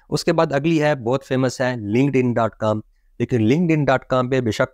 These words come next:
जॉब्स बहुत आती हैं, सब कहते हैं कि यहाँ पे बहुत जॉब्स हैं, लेकिन कॉम्पिटिशन बहुत ही ज़्यादा है। जैसे ही कोई जॉब आती है, एक मिनट में दस लोग अप्लाई कर रहे हैं, वहाँ पे लिखा हुआ आता है, "Posted one hour ago, uh, one minute ago, applied ten people।" अगर एक मिनट में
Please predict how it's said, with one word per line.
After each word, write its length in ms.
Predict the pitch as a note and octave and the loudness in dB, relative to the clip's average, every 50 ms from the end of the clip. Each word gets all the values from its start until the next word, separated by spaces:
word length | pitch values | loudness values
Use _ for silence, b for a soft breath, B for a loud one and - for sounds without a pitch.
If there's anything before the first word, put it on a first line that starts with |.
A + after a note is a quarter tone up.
| _ | _
जॉब्स 340 | G#2+ G2+ G#2 A2 G#2+ - G#2 | -4 0 0 0 0 0 -6
बहुत 280 | G2+ F#2 G2 A2+ - A#2 | -4 -2 -2 0 0 0
आती 240 | A2 - - G#2+ G#2 | -2 -2 -2 -2 0
हैं, 120 | G#2+ G#2 | 0 0
सब 260 | - - B2 A2+ - | 0 0 -2 -2 0
कहते 240 | - A2 G#2 - G#2+ | -2 -2 0 0 -2
हैं 80 | G#2 - | -2 0
कि 80 | G2+ | 0
यहाँ 140 | G2 F#2+ F#2 | 0 0 0
पे 80 | G#2 F#2+ | 0 0
बहुत 260 | F#2+ G2+ A2 A2+ G#2+ | 0 0 0 0 2
जॉब्स 240 | G#2+ G2+ G2 G2+ A2 | 0 0 0 2 0
हैं, 80 | G#2 | 0
लेकिन 260 | G2 G2 G2 - G#2 | 0 0 -2 -4 -6
कॉम्पिटिशन 520 | G2 - G#2+ G2+ - A2+ B2+ - - B2+ A2 | -6 -6 -8 -8 -4 -6 -4 -2 0 -2 -2
बहुत 380 | F#2+ A2+ D#3 - F#3 G#3 F3+ | -2 -6 -4 0 2 0 2
ही 100 | C#3+ A#2+ | 0 -2
ज़्यादा 340 | G#2+ G2+ G2 F#2 F#2 G2 F#2+ | -2 -2 -2 -2 -2 -4 -4
है। 120 | F2+ E2 - _ _ _ _ _ _ _ _ _ _ _ _ _ _ _ _ _ _ _ _ - _ - | -4 -8 -10 _ _ _ _ _ _ _ _ _ _ _ _ _ _ _ _ _ _ _ _ -20 _ -6
जैसे 260 | G#2+ B2+ C#3+ - - F#3+ | 0 0 0 2 2 2
ही 40 | F#3+ | 4
कोई 140 | - E3 | 4 2
जॉब 300 | C#3+ B2+ C3 C3+ C#3 C3 | 2 2 2 2 2 2
आती 260 | B2 B2+ B2 - C#3+ B2+ | 0 -2 0 -2 -2 0
है, 260 | B2+ C3 C3+ - _ C3+ | 2 0 0 0 _ 0
एक 200 | C#3+ D#3+ D#3+ - | 0 0 2 0
मिनट 280 | B2+ B2+ B2+ B2+ B2 - | 0 0 0 0 0 0
में 200 | D3 C3+ A2+ G2+ | -2 -2 0 -2
दस 260 | G#2 B2+ - - - | -2 -2 -4 -2 -2
लोग 180 | A2 G#2 G2 G2+ | 0 0 0 0
अप्लाई 240 | F2+ - F#2+ F2 D#2+ | -4 -2 -4 -4 -4
कर 200 | - F2+ F2 - | -4 -6 -8 -8
रहे 140 | - F#2 | -8 -12
हैं, 80 | F#2 - - _ | -12 -12 -12 _
वहाँ 120 | G2+ G#2 G#2+ | -6 -4 -2
पे 100 | - B2+ | 0 0
लिखा 200 | C3+ - - D3+ | 0 2 2 2
हुआ 120 | C3+ A#2+ | 2 2
आता 180 | G#2+ - - F2+ | 0 0 -2 -4
है, 120 | E2+ - - _ _ _ B2 | -4 -6 -10 _ _ _ -6
"Posted 260 | B2 - - C3+ A#2+ | -6 -4 -4 -4 -2
one 180 | A2 A#2 A#2+ B2 | 0 0 2 2
hour 220 | B2 A#2+ B2 A#2+ A#2+ | 2 2 2 0 0
ago, 200 | A#2 C3+ D#3 F#3 - G#2+ | 0 -2 -4 -4 -2 -2
uh, 60 | G#2 | 0
one 140 | G#2 A#2+ C3 | 2 2 2
minute 260 | B2+ B2 B2 C3 C3 C3+ | 2 2 0 2 0 0
ago, 180 | B2+ B2+ D3+ F#3+ - _ _ _ _ _ - | 0 2 0 -2 -2 _ _ _ _ _ -12
applied 240 | - - B2+ C3 C3 - - | -2 0 2 2 2 2 0
ten 80 | C3+ C3 | 0 0
people।" 380 | B2 - G2 E2 - - - - _ _ _ _ _ _ _ _ _ _ _ - | 0 -2 -4 -8 -8 -10 -18 -20 _ _ _ _ _ _ _ _ _ _ _ -6
अगर 180 | A2+ - B2 - | -4 -2 -2 0
एक 200 | C#3+ D3+ E3+ E3+ - D3 | 2 2 0 0 0 0
मिनट 260 | C#3 C#3+ C#3+ - C#3 | 0 0 0 0 0
में 240 | C#3 D3 D3+ D#3+ | 0 0 0 -2